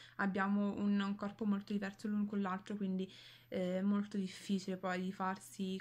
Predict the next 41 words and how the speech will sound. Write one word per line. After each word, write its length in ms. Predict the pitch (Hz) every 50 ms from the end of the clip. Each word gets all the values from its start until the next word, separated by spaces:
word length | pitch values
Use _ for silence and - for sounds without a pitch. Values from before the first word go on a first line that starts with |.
| - - -
come 420 | - 196 190 196 202 202 202 202 202
quella 180 | - 202 185
persona. 720 | 185 185 190 190 - - - - 180 180 180 180 180 185 185 - - - - - - - - - - - - - _ _ _
Eh, 420 | - 214 208 208 202 202 202 202 208
questa 240 | - 339 330 - 330
è 20 |
la 60 | 254
mia 100 | 226 220
opinione 320 | 208 208 214 202 202 196 190
personale, 600 | 190 202 - - 196 196 202 202 196 190 190 185
raga, 580 | 190 190 185 190 190 185 190 190 190 185 -
cioè 420 | 202 202 208 190 190 190 190 185 190
la 80 | 190
mia. 400 | 196 208 214 214 202 196 190 196
Chiedo 200 | 202 - 226 220
a 40 | 220
voi 540 | 214 214 240 285 311 311 330 330 320 311 311
se 100 | - -
siete 260 | - - 208 196 208
favorevoli 520 | 208 208 202 202 196 202 208 208 202 202 190
o 80 | 202
contrari 400 | 202 - 196 196 196 202 190 190
alla 80 | 190 190
chirurgia 380 | 185 202 196 190 180 - -
estetica, 680 | 180 - - - 269 277 269 294 294 269 294 277 226 - - - - - - - -
se 640 | - - - 262 262 254 254 233 226 180 113 202 202 -
fareste 580 | - 214 214 220 220 214 208 - - 220 208
qualche 280 | 208 214 214 208 - 226
intervento, 760 | 214 208 - 202 208 202 208 233 233 247 247 240 247 - 247
a 120 | 226 214 -
che 120 | - 214
età 420 | 202 208 202 202 202 196 196 - 196 -
consigliereste 640 | 220 214 208 208 - 220 214 214 240 233 - 226
a 40 | 208
vostro 280 | 202 202 208 - 214
figlio 320 | 208 208 277 277 262 247 220
di 300 | 196 202 196 196 190 - -
fare 220 | - 254 247 233
un 80 | 214 208
intervento 520 | 208 208 208 214 208 208 220 226 220 220
chirurgico, 720 | 208 202 202 226 262 254 208 202 - 214 208 202 196 196